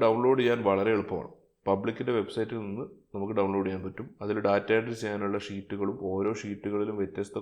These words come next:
കോളങ്ങളും കൃത്യമായി ചേർത്തിട്ടുണ്ട്. ഈ മാതൃക Excel ഫയലിൽ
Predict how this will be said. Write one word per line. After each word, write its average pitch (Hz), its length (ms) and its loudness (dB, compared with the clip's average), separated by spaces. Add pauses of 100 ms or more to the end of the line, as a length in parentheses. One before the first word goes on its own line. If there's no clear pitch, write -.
കോളങ്ങളും 95 520 -4
കൃത്യമായി 104 480 -2
ചേർത്തിട്ടുണ്ട്. 113 460 -2 (720)
ഈ 110 80 -2 (100)
മാതൃക 117 340 8
Excel 113 240 -2
ഫയലിൽ 113 300 2